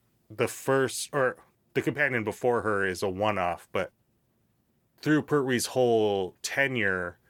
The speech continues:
he's just a one companion the whole five years that he's the Doctor. And I don't mean the same one, but one at a time. So he has, he has three different companions, but only one on the tardis at a time, which with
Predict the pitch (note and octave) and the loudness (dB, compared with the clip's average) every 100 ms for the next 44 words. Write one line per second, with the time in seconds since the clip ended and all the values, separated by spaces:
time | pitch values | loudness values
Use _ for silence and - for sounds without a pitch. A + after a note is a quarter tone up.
0 | _ _ _ - - A#2+ G2+ A#2+ B2+ G#2 | _ _ _ -6 0 0 0 -2 -2 -4
1 | F#2+ A2+ A#2 A2 G2 G2+ A2 G#2 F2 D2 | -2 0 0 -2 -8 -6 -2 -2 -6 -14
2 | - - G2+ A#2 G#2+ G2+ - A2 G#2 G2+ | -8 -4 -2 0 0 -2 -2 0 2 0
3 | G2+ G2+ - F#2 F2+ F2+ F#2 F2+ - - | -2 -4 -6 -6 -6 -4 -4 -4 -8 -16
4 | _ _ _ _ _ _ _ _ _ _ | _ _ _ _ _ _ _ _ _ _
5 | _ _ _ _ _ D3+ D#3 D#3+ D3+ D3 | _ _ _ _ _ -4 0 2 2 2
6 | C3 A2+ - C3+ G#2+ G2 F#2 G#2 G#2+ A2 | 0 0 0 0 0 0 0 -2 -2 -2
7 | B2 A#2 G#2+ F#2+ - A2 F#2 E2 - _ | 0 0 0 -2 -2 -2 -2 -4 -14 _
8 | _ _ _ _ _ - A#2+ - - C3 | _ _ _ _ _ -6 -2 -2 -2 -2
9 | G#2+ - - D3 C3 - B2 C3 A#2 A2 | -2 -6 -4 -4 -4 -4 -2 0 0 -2
10 | G#2+ G2+ A#2 G#2+ G2 F#2 - G#2+ - B2 | -4 -2 0 0 -2 -4 -4 -4 0 0
11 | A#2 G#2+ G2+ A2+ A2+ G#2+ G#2 A2+ G#2 G2 | 0 -2 0 0 0 -2 -2 -2 -2 -2
12 | G#2 F#2+ - G2+ F#2 F2 - _ _ _ | -6 -6 -2 0 0 -6 -18 _ _ _
13 | _ _ _ A2 G2+ - A2 A2 G#2+ F#2 | _ _ _ 0 0 -2 -6 -2 -2 -2
14 | - - | -12 -18